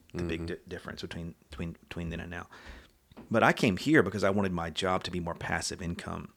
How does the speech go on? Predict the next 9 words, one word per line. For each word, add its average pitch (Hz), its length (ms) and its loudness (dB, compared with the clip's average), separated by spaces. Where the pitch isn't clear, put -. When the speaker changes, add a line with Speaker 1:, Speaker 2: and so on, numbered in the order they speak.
Speaker 1:
and 87 200 2
less 85 420 -2
grind, - 560 -4
you, 101 140 4
you, 107 220 6
you 113 240 2
know, 95 260 0
Speaker 2:
Right. 95 140 4
Speaker 1:
and, 90 260 -6